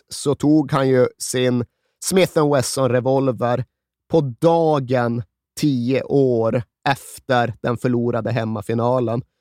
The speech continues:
Och så sköt han sig själv på sin egen balkong på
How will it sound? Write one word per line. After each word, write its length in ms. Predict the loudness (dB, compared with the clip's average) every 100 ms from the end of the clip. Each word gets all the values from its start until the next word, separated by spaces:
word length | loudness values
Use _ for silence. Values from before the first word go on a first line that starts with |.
| _ _ _ _ _
Och 100 | -2
så 100 | 0
sköt 240 | 2 0 0
han 100 | -4
sig 140 | -4
själv 460 | -2 -2 0 -4 -6 _ _ _
på 100 | -2
sin 140 | 0
egen 340 | 0 -2 -4 -4
balkong 600 | -6 -2 0 0 -2 -10 _ _ _
på 280 | -2 0